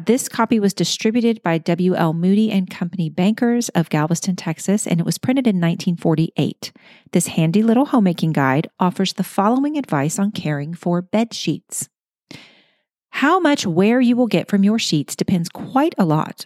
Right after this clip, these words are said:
on how you treat them at laundering time. To hang a sheet on the clothesline,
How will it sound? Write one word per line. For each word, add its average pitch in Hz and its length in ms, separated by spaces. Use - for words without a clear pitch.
on 156 120
how 165 200
you 170 180
treat - 440
them 147 280
at 202 220
laundering 202 640
time. 151 460
To 214 120
hang 220 260
a 262 60
sheet 214 440
on 214 100
the 233 60
clothesline, 156 720